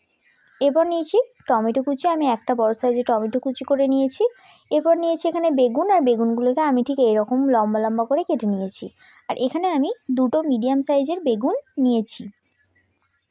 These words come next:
এরপরে নিয়েছি এখানে আমি দেখুন আলু, আর এখানে আমি একটা বড় সাইজের আলুকে এরকম লম্বা লম্বা করে কেটে নিয়েছি। আপনারা এখানে আপনাদের পরিমাণ মতো আলুটাকে ব্যবহার করবেন। এবার এই সমস্ত সবজিগুলোকে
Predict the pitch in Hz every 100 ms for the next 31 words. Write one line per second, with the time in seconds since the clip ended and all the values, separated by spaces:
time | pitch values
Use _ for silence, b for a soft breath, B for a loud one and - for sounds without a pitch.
0 | _ _ - 262 269 330 330 311 302 339
1 | 311 311 311 311 285 277 440 B B B
2 | B 247 262 208 196 - _ b b b
3 | - 240 240 262 294 311 320 349 247 -
4 | - 311 247 233 240 285 285 302 214 226
5 | 254 415 339 233 226 285 262 214 214 220
6 | 226 226 262 339 302 - 196 185 - -
7 | _ b b b 240 254 302 311 339 311
8 | 330 523 392 269 240 269 254 214 233 247
9 | 254 339 302 226 240 247 359 247 220 214
10 | 196 175 180 190 - b b b b -
11 | 277 311 302 285 294 330 330 370 370 269
12 | 233 269 285 285 277